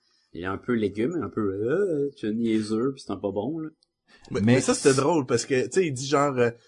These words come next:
Speaker 2: Je comprends pas. » C'est vrai que, tu sais, dans le passé, c'était comme un, tu sais, un vilain super boosté, puis là, il était rendu super poche, il allait se battre contre les Teen Titans. <laughs>
Speaker 1: Oui. Ben, c'est ça, ils ont peut-être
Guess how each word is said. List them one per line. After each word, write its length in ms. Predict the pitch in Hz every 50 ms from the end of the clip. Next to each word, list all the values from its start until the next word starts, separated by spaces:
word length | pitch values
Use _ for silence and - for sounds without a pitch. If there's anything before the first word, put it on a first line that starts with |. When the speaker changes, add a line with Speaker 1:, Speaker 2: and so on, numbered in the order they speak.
| _ _
Speaker 2:
Je 100 | - -
comprends 400 | - 120 117 120 135 131 127 120
pas. » 120 | - - 233 277
C'est 140 | - - 131
vrai 160 | 113 - 285 294
que, 40 |
tu 60 | - -
sais, 60 | 208
dans 140 | 175 151 127
le 80 | 120
passé, 440 | - 135 127 117 113 - - 185 240
c'était 160 | 247 - 123
comme 200 | - 175 180 165
un, 220 | 139 131 120 110 104 - _ _ _ _ _
tu 100 | - 185
sais, 20 |
un 320 | 196 151 120 117 120 110 101
vilain 340 | 98 101 120 123 147 180 180
super 340 | - - - - 180 190 190
boosté, 580 | 160 156 160 143 117 - - - 170 233 285
puis 140 | 269 - 165
là, 100 | 175 202 208
il 120 | 175 175 - _ _ _
était 180 | - - - 147 135
rendu 160 | 135 135 127
super 340 | - - - - 156 127 120 -
poche, 300 | - 170 190 220 208 -
il 100 | 165 143
allait 100 | 135 131
se 60 | 135
battre 220 | 131 151 170 175 -
contre 200 | 143 143 135 135
les 100 | 127 123
Teen 240 | - 147 147 160 160
Titans. 640 | - 139 131 127 123 120 - 147 156 185 202 208 247 - -
<laughs> 140 | - - - - 123 135
Speaker 1:
Oui. 380 | 139 220 247 262 - - - - - - - _ - 226 - _ - 226 - - _ - 180 - - - 208 - - - 180 185 190 - _
Ben, 120 | - 107 104
c'est 120 | - 170
ça, 300 | 175 - 175 143 117 123
ils 160 | 123 120 104 104
ont 80 | 98
peut-être 220 | - - 113 107